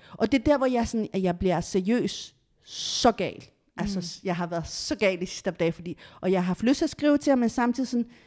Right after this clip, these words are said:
Speaker 1: nej. Han kunne have skrevet til mig. Han ved,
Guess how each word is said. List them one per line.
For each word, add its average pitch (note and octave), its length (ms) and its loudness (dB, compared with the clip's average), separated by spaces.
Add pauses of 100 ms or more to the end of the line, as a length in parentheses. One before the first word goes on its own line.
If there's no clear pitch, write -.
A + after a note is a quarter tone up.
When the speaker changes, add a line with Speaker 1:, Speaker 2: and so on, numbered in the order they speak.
(240)
Speaker 1:
nej. F#4+ 320 2 (1200)
Han F4+ 220 6
kunne E4+ 120 4
have D4+ 60 4
skrevet B3+ 300 -2
til B3+ 120 -2
mig. F#3 280 -2 (380)
Han G#3 380 2
ved, D#4+ 100 6